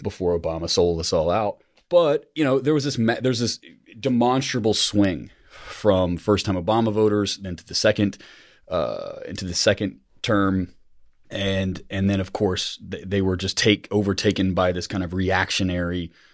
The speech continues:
race-based animosity, resentment, anti-politics, which is what, you know, which is, there's a variant of that going on,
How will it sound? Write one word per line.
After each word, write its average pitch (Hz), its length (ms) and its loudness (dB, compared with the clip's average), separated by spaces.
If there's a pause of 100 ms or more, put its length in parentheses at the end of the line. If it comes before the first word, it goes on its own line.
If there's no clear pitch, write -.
(460)
race-based 95 720 2
animosity, 87 1080 0
resentment, 90 680 -6 (360)
anti-politics, 85 1120 -2 (880)
which 110 260 2
is 101 140 -2
what, 113 320 2
you 110 100 -6
know, 87 140 -6
which 95 240 -8
is, 127 100 -10
there's 165 160 -2
a 156 60 2
variant 139 420 2
of 104 80 -6
that 92 220 -2
going 92 260 -2
on, 85 320 -10